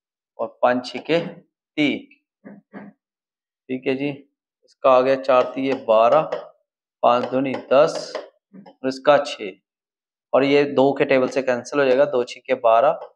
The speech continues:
दो पंजे दस, है ना जी, और दो तिये छः। Total ratio कितनी होगी? छः, तीन, नौ और पाँच, चौदह।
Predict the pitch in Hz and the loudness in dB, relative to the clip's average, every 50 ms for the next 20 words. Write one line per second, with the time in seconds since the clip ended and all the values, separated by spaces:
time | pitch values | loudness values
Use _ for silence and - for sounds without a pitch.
0 | _ _ _ _ _ _ - 120 120 123 123 123 - 123 120 120 131 127 123 - | _ _ _ _ _ _ -2 0 0 0 0 0 -2 -2 -2 0 -2 -4 0 2
1 | 127 147 165 180 - - - - - _ _ _ _ _ _ _ _ _ _ _ | 4 4 4 4 2 -4 -12 -16 -20 _ _ _ _ _ _ _ _ _ _ _
2 | _ _ _ - 135 180 233 214 185 135 92 - - - _ _ _ _ _ _ | _ _ _ 2 4 4 6 4 4 2 0 -4 -10 -16 _ _ _ _ _ _
3 | _ _ _ _ _ - 135 120 120 120 120 120 123 123 123 127 123 123 120 120 | _ _ _ _ _ 0 2 4 4 4 4 4 4 4 4 4 2 2 0 -2
4 | 120 120 123 - 139 139 156 190 214 208 - - - _ _ _ - - _ _ | -2 -2 -4 -4 -2 0 2 2 2 0 -4 -12 -20 _ _ _ -20 -20 _ _
5 | _ _ _ _ _ _ _ _ _ _ _ _ _ _ _ _ _ _ _ _ | _ _ _ _ _ _ _ _ _ _ _ _ _ _ _ _ _ _ _ _
6 | _ - - - - 131 110 104 90 - - _ _ _ _ _ - - - _ | _ -10 -6 -2 -2 0 -2 -2 -4 -8 -14 _ _ _ _ _ -20 -20 -14 _
7 | - 151 151 147 - 185 180 175 180 185 175 - - 180 165 180 180 185 190 190 | 2 2 2 4 4 2 4 4 4 2 2 2 0 0 0 0 0 2 4 4
8 | 180 170 160 175 190 208 202 - - _ _ _ _ _ _ _ _ _ - - | 4 4 4 2 0 0 -2 -6 -12 _ _ _ _ _ _ _ _ _ 0 4
9 | 160 165 165 165 165 170 165 165 160 151 147 151 165 175 175 - - 147 143 143 | 4 4 4 2 -2 -2 -2 0 2 2 4 6 6 6 4 6 6 6 6 4
10 | 143 - 139 139 143 143 143 - 220 254 320 - - - - _ _ _ _ _ | 4 4 6 6 6 4 4 4 4 2 2 2 -4 -12 -18 _ _ _ _ _
11 | _ _ _ _ _ _ _ _ _ _ _ _ _ _ - 190 190 - _ _ | _ _ _ _ _ _ _ _ _ _ _ _ _ _ -20 -20 -20 -20 _ _
12 | _ _ _ _ _ _ _ _ _ _ _ _ _ _ _ _ _ _ _ _ | _ _ _ _ _ _ _ _ _ _ _ _ _ _ _ _ _ _ _ _
13 | _ _ _ _ _ _ _ _ _ _ _ - 120 101 98 95 95 - | _ _ _ _ _ _ _ _ _ _ _ -2 0 0 0 0 -4 -8